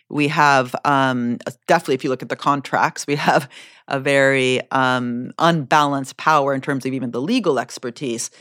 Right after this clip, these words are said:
But the problem is not that there's not enough public or private investment, is that partnership is not,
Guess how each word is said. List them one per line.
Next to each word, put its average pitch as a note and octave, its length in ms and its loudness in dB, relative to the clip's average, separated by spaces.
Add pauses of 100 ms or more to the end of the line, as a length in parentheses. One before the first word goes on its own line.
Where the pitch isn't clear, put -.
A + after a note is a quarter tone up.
(400)
But C#3 340 2
the D3 80 -2
problem E3+ 400 0
is C3+ 160 -4
not F3+ 260 2
that F#3 120 -2
there's C#3+ 160 -4
not C3 140 -2
enough C#3 380 -4
public C3 360 -2
or A#2+ 60 -4
private C3 300 -4
investment, C3 580 -4
is B2 100 -10
that - 220 -4
partnership C3+ 720 -4
is - 140 -8
not, D3+ 300 -2